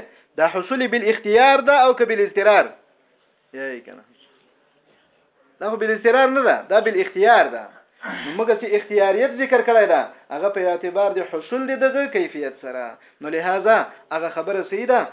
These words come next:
نو په دې باندې څه اشکال او اعتراض نه راځي. سبق له ګوګل څه؟ څو خبرې وشولې؟ څلور. اول شارح رحمت الله علیه تفصیل او وضاحت د دویمې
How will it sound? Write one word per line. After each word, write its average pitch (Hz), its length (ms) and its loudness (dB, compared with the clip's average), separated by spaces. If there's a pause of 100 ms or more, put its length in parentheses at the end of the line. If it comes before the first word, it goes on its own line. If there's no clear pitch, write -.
(120)
نو 151 60 -16
په 160 120 -8
دې 208 160 -2
باندې 180 240 -12
څه 170 40 -14
اشکال 160 360 -8
او 156 100 -4
اعتراض 156 400 -6 (280)
نه 123 140 -20
راځي. 95 340 -20 (1600)
سبق 135 240 -20
له 139 120 -16
ګوګل 151 280 -16
څه؟ 170 100 -16 (1700)
څو 165 80 -16
خبرې 160 280 -16
وشولې؟ 135 320 -20 (1000)
څلور. 131 300 -12 (840)
اول 156 340 -6
شارح 170 360 -8
رحمت 165 320 -16
الله 151 180 -8
علیه 160 240 -10 (680)
تفصیل 226 400 -8
او 208 100 2
وضاحت 175 400 -2
د 160 100 -10
دویمې 151 300 -6